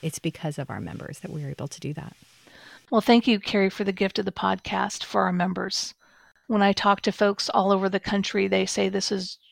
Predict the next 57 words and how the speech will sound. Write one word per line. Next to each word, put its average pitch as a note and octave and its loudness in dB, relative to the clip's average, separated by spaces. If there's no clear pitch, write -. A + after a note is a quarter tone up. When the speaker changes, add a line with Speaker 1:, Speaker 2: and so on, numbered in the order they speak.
Speaker 2:
one A3 6
of G#3+ 8
the G3+ 2
things G#3 6
they, F#3+ 8
they G3 4
just G3+ 0
look A3+ 0
<laughs> - -20
forward G#3 4
to, G3+ 2
um, A3+ -2
on G3+ 4
Wednesdays F#3+ 2
when G3 0
they F#3+ 0
come F#3+ -4
out. - -2
So G3+ -4
thank G3+ 2
you F#3+ -2
so F#3+ 0
much F#3+ -2
for - -4
your G3+ -4
work. G#3 -10
Speaker 1:
Thank E3 -6
you. - -10
It E3 -6
is, - -6
it E3 -6
is D3+ -8
truly D3 -6
my C#3+ -6
joy. B2+ -8
I E3 -6
get D#3+ -6
to F3 -4
talk D#3+ -6
to D#3+ -8
really D#3+ -4
awesome D3 -4
people D#3 -8
like D3 -8
you. D#2+ -8
<laughs> - -6
Speaker 2:
Thank G#3+ -6
you, G3+ 4
my E3+ 6
friend. F3 4
I F3 8
look G#3 0
forward G3+ 4
to G3 -2
seeing G#3 4
you F#3+ 4
soon. G3 2